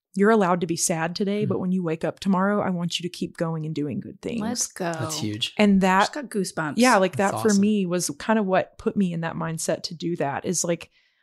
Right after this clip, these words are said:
Speaker 1: "Okay, yeah, like, I have these big feelings, and you know what? I'm gonna give myself today to be really angry or really sad or really
Speaker 3: Mm-hmm.
Speaker 1: disappointed. But then when I wake up tomorrow,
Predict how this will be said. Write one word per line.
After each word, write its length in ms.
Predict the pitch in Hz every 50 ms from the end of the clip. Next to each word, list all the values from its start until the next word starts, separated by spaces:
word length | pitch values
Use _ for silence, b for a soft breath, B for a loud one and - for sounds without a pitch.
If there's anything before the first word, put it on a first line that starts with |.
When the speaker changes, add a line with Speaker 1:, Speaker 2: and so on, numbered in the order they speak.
| _
Speaker 1:
"Okay, 300 | - 196 - - 196 185
yeah, 260 | 175 180 185 175 165 147
like, 200 | 170 175 - - -
I 140 | 175 185 185
have 260 | 160 185 180 170 165
these 160 | 196 180 156
big 200 | - 170 170 147
feelings, 560 | - - 180 175 175 165 156 156 160 226 - - -
and 380 | 196 180 170 165 160 160 160 - b b b b b b b b b _ _ _ _ _ -
you 100 | 196 196
know 120 | 185 180
what? 260 | 180 180 190 202 -
I'm 80 | 190 185
gonna 140 | 202 190 175
give 180 | 151 180 175 190
myself 640 | 185 175 165 - - 175 165 160 160 - - - _ -
today 460 | - 180 175 175 170 170 180 190 185
to 120 | - 190
be 360 | 170 147 160 165 175 180 175
really 360 | 175 180 180 180 170 175 175 -
angry 480 | - 170 170 180 180 190 185 180 175
or 80 | 175 165
really 340 | 160 165 180 175 170 170 151
sad 360 | - - - 147 151 175 175
or 80 | 175 165
really 280 | 156 - 208 196 190
Speaker 3:
Mm-hmm. 40 | 190
Speaker 1:
disappointed. 640 | 175 170 - 185 190 185 175 170 175 185 202 202 180
But 120 | 190 156
then 140 | 156 180 175
when 100 | 170 160
I 60 | 165
wake 220 | 160 170 180 180 -
up 160 | 160 151 -
tomorrow, 520 | - - 190 185 196 202 208 214 226 220